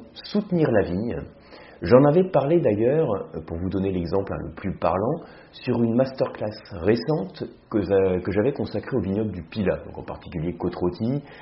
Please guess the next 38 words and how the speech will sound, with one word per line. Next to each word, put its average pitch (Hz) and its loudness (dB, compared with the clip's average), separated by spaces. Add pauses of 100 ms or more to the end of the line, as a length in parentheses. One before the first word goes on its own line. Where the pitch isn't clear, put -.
Je 87 -4
vais 80 -2
parler 87 0
de 90 -6
Côte-Rôtie, 92 -2
hein, 95 0
Ch-, - -10 (100)
Saint-Joseph, 90 0
Condrieu. 80 -4 (580)
Et 120 10
puis 202 4
l'exemple 127 4
type, 185 -6 (300)
c'est 110 -2
effectivement 120 0
de 110 0
citer 139 -4
sur - -8
le 82 -2
vignoble 98 2
de 76 -6
Côte-Rôtie 113 -2 (240)
ces - 2
vignes 139 4 (120)
qui 110 -6
vous, 101 0 (100)
peuvent 113 4
être 117 2
maintenues 123 2 (320)
par 107 4
des, 139 6
euh, 82 -2
par 90 -4
des 101 -2
piquets, 110 0 (160)
par - -12
des - -8
armatures. 90 -4